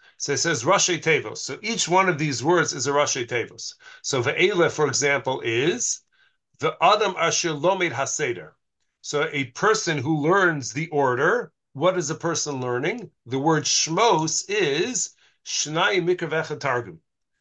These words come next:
So this obligation that we have to review the pasuk twi-, each pasuk twice, uh, in, in the Chumash, and then once with the, uh, with Onkelos. So that's the word Shmos. Then Bnei is Bekol Na'im Yashir. It should be with a beautiful, straight voice.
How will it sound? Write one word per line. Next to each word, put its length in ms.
So 160
this 180
obligation 540
that 100
we 120
have 400
to 100
review 320
the 100
pasuk 500
twi-, 460
each 220
pasuk 360
twice, 440
uh, 300
in, 480
in 120
the 160
Chumash, 500
and 100
then 180
once 260
with 160
the, 420
uh, 200
with 180
Onkelos. 600
So 160
that's 200
the 60
word 140
Shmos. 640
Then 300
Bnei 560
is 320
Bekol 480
Na'im 420
Yashir. 640
It 60
should 180
be 120
with 200
a 80
beautiful, 540
straight 500
voice. 600